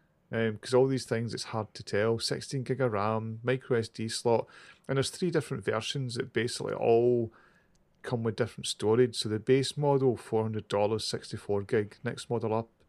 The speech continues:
at five two nine dollars was a faster storage, um,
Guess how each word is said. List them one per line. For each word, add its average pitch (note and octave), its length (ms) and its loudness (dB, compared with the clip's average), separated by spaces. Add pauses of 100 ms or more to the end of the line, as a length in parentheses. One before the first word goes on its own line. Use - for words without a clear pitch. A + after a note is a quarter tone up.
(220)
at - 120 -6
five A2 320 -2
two - 180 -6
nine G#2+ 240 -4
dollars A#2 480 0
was G2+ 100 -2
a G2 60 -8
faster B2 540 -2
storage, B2 600 -2 (560)
um, G#2+ 380 -2